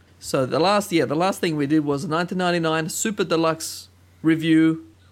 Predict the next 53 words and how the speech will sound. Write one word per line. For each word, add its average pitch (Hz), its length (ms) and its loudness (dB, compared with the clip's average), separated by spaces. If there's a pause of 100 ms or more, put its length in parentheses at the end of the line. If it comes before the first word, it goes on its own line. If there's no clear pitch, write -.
(120)
It 139 160 0
was 196 220 0
five 208 320 -2
parts, - 540 -8 (400)
and 139 180 -2
there 143 80 0
was 127 220 -2
a 117 60 -6
sixth - 600 -4
part, - 360 -6 (200)
which - 520 -6 (440)
was 143 200 0
available 160 460 2
a 139 40 2
while 139 260 2
ago 135 380 0
as 127 180 0
an 147 100 2
exclusive 170 720 2 (300)
on 139 260 0
peach 160 220 0
and 139 80 -2
black 143 180 -2
plus 156 200 -2
dot 160 180 -2
com, 156 220 -4 (340)
but - 300 0
we're 165 180 4
gonna 170 200 0
be 147 120 0
putting 165 300 -2
that 147 140 0
up 160 160 0
on 135 160 0
Podbean 151 560 -2
tomorrow. 147 560 0 (240)
So - 120 -2
if 123 140 0
you 208 80 0
couldn't 196 500 -2
be 160 100 4
bothered 156 320 0
to 226 80 -6
go 160 180 0
to 156 160 -4
another 151 240 -2
website 127 440 -2
to 139 60 -8
hear 156 160 0
that - 320 -4
part 156 220 0
six - 280 -2
show, 160 340 2